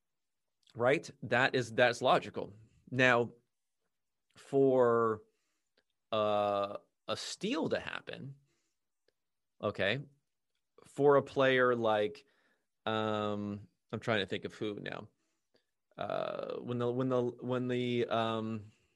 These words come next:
when, let's talk about our Brownies here. So when the Brownies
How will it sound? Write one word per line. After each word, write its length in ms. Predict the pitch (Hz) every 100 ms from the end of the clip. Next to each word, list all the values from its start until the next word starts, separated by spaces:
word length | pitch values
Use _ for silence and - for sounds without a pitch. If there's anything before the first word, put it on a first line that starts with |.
| _ _ _ _ _ _ _ _ _ _ -
when, 340 | 127 147 139 - - _ -
let's 120 | 120
talk 160 | 135
about 100 | 117
our 80 | 110
Brownies 400 | 107 107 92 104
here. 240 | - 104 120 _ - _ _
So 480 | - 143 135 127 120
when 260 | 139 139 151
the 80 | 131
Brownies 800 | 131 147 170 156 131 120 -